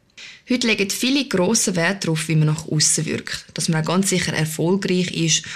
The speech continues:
und kein Loser ist. Aber legt man gleich viel Wert darauf, mit was für Menschen, dass man sich umgibt? Das Nektarinenbaum-Beispiel zeigt für mich ganz schön, dass es zwei Arten von Menschen gibt. Die, die ans Jetzt denken und die,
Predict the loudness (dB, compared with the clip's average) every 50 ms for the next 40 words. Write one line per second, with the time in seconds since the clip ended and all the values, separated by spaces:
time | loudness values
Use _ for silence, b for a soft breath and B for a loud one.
0 | B B B -4 -2 -2 -2 -2 -2 0 2 2 2 2 0 -2 -4 -4 -6 -6
1 | -6 -6 -4 -6 -6 -6 B B B B B B B B B B -2 0 0 0
2 | -4 -2 -2 -2 0 0 2 2 0 0 0 0 0 0 0 0 -2 -2 -2 0
3 | 0 2 2 2 2 2 0 -2 -2 -2 -2 -2 -2 -2 -6 -4 -2 -2 -2 0
4 | 0 0 0 0 0 2 4 4 4 4 4 2 2 2 2 0 -2 -2 0 -2
5 | -2 -4 -4 -8 -8 -6 -6 -4 -4 -4 -6 -8 -10 -16 -18 b b b b b
6 | -2 -2 2 2 2 2 2 0 0 0 2 2 2 2 2 2 2 4 4 4
7 | 2 4 4 2 4 4 2 2 0 0 0 0 0 0 0 0 -2 0 0 0
8 | 2 2 0 0 0 0 2 2 4 2 4 2 2 2 2 2 2 2 2 0
9 | 0 0 -2 -2 0 2 0 2 0 0 -2 -2 -4 -4 -6 -8 -10 -10 -8 -8
10 | -6 -6 -6 -6 -6 -6 -6 -6 -8 -14 -16 -16 _ _ _ -6 -2 0 2 2
11 | 2 0 -2 -4 -8 _ _ _ -4 -4 -2 -2 -4 -6 -6 -8 -6 -6 -8 -6
12 | -4 -6 -4 -2 0 0 0 0 -2 -2 -6 -6 -6 -6 B B B B B B
13 | B -2 -2 -2 0 0 0